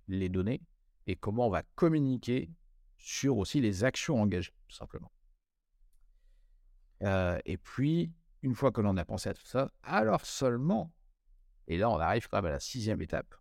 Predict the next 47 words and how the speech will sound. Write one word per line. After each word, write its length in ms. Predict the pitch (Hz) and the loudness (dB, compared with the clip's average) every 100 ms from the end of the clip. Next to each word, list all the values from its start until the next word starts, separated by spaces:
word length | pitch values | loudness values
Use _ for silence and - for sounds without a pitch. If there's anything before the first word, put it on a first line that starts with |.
| - | -4
on 100 | 104 | 0
va 140 | 104 110 | 0 0
penser 320 | 107 - 131 | -4 -2 0
aux 260 | 104 98 | 0 -2
outils 340 | 135 - - 135 | -4 -6 -2 0
et 40 | |
aux 80 | 95 | 0
protocoles 640 | - - 151 147 - 131 | -2 -4 -2 -2 0 0
d'évaluation 680 | 110 104 101 87 - - 165 - _ _ _ - | 2 2 2 0 -2 -6 -10 -12 _ _ _ -10
qui 120 | - | -4
vont 160 | 120 110 | -2 -2
soutenir 320 | - 98 139 | -4 -2 2
la 80 | 113 | 2
mise 160 | 107 | 2
en 100 | 110 | 2
œuvre 140 | 117 120 | 0 0
du 100 | 110 | -6
système. 380 | - 107 110 104 | -6 -6 -4 -4
C'est-à-dire 240 | 95 95 | -4 -6
que, 80 | 101 | -4
par 160 | 98 | 2
exemple, 300 | 117 151 156 | 2 2 0
la 60 | 98 | -2
définition 580 | 92 147 160 160 147 123 | 0 -2 0 0 0 0
des 120 | 98 | -2
questionnaires 600 | - 101 - 117 175 208 - _ _ _ | -2 -8 -4 0 0 -2 -10 _ _ _
arrive 300 | 113 117 160 | 0 2 2
seulement 280 | - 127 160 | 0 0 0
à 40 | 147 | 0
la 60 | |
sixième 320 | - 135 143 | -2 -2 -2
étape. 240 | 151 - - _ _ _ - | -2 -6 -12 _ _ _ -12
Ça 180 | - 110 | -4 -4
ne 60 | |
sert 220 | - 135 | -2 2
à 80 | 110 | 4
rien 200 | 107 139 | 4 4
de, 180 | 131 87 _ _ _ _ - | 0 -4 _ _ _ _ -12
de 60 | - | -10
se 160 | - | -8
focaliser 720 | 101 - 160 160 151 135 143 | -8 -4 0 2 2 2 0
sur 220 | 135 - 98 | 0 -6 -6
la, 180 | - - _ _ - | -8 -12 _ _ -6
la 100 | - | -6
construction 600 | - 202 - 175 - 147 | -4 -6 -4 -6 -2 0
des 140 | 107 | 0
questionnaires 560 | 107 - - 160 202 | -2 -4 -2 2 2